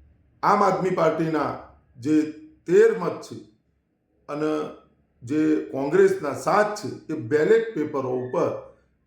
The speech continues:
પોતાની બોલપેનથી ઇન્ક શાહી લગાવી રહ્યા છે અને એને રદ બાતલ કરી રહ્યા છે. "ભાઈ નીકળી જાઓ." અને સોળ મતે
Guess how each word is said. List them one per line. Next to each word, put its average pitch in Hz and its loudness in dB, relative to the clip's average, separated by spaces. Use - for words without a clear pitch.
પોતાની 151 -6
બોલપેનથી 135 -6
ઇન્ક 151 -8
શાહી 147 0
લગાવી 143 -2
રહ્યા 135 -2
છે - -14
અને 131 -12
એને 156 -2
રદ 135 0
બાતલ 117 -6
કરી - -16
રહ્યા - -20
છે. - -20
"ભાઈ 135 -6
નીકળી 139 -8
જાઓ." - -20
અને 120 0
સોળ 208 4
મતે 147 -6